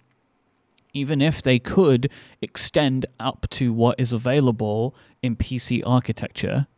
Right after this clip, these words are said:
and more. There still has to be stuff to take advantage of that, right? And, like,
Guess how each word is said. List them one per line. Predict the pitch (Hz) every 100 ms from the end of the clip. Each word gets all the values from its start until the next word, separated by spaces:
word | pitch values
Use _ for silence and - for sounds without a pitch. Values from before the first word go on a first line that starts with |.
| -
and | 107
more. | 98 143 123 92 110 127 _ _ _ _ _ _ _ _
There | 131
still | 120 - 175 180
has | 160 156
to | -
be | 127
stuff | 127 - 135
to | -
take | - 127
advantage | 117 110 127 123 - 107
of | -
that, | 73 55 - _ _ _
right? | - 104 110 196 -
And, | 117 113
like, | 110 -